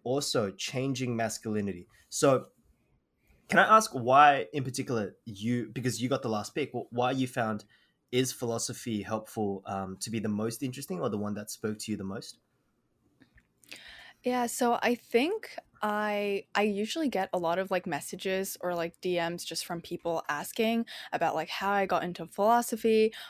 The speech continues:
Speaker 2: or telling me that they are now interested in philosophy after watching my videos. And so a lot of people ask for, like, recommendations or, like, how to get on, like, a philosophical journey.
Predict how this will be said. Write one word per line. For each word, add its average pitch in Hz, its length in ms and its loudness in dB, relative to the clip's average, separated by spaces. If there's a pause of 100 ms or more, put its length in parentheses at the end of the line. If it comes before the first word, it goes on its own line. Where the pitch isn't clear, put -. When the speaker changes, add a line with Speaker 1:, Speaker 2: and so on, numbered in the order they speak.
Speaker 2:
or 185 140 2
telling 196 400 -2
me 190 120 0
that 156 300 -2 (140)
they 185 120 2
are 208 140 4
now 170 240 -2
interested 170 720 -4
in 175 100 -6
philosophy 160 680 -2
after 165 340 -2
watching 202 400 0
my 151 140 -2
videos. 76 500 -4 (380)
And 196 200 2
so 196 220 2
a - 20 2
lot 190 200 2
of 240 60 -2
people 226 320 -4
ask 180 280 -2
for, 202 80 -6
like, 170 220 -2
recommendations 156 1000 -4 (300)
or, 190 120 4
like, 160 340 -2 (120)
how 175 200 -2
to 180 120 -6
get - 260 -2
on, 190 260 0
like, 170 180 -2
a 156 280 -2 (360)
philosophical 180 840 0
journey. 233 580 0